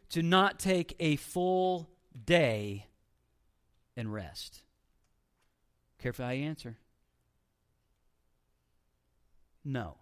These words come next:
It's not a sin. It's not for you to take a full day. But it is a sin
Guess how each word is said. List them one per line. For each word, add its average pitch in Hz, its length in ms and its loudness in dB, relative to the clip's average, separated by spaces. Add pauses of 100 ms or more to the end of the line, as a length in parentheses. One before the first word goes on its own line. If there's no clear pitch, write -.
(1200)
It's 147 200 -8
not 165 180 -4
a 98 40 -10
sin. 85 340 -14 (1600)
It's - 180 -8
not 135 140 -6 (200)
for - 140 -8
you 127 60 0
to 113 60 -2
take 123 220 -4
a - 40 -10
full 117 240 -10
day. 98 340 -8 (1080)
But 127 120 -2
it 110 80 -12
is 151 220 -2
a 120 60 -4
sin 92 440 -8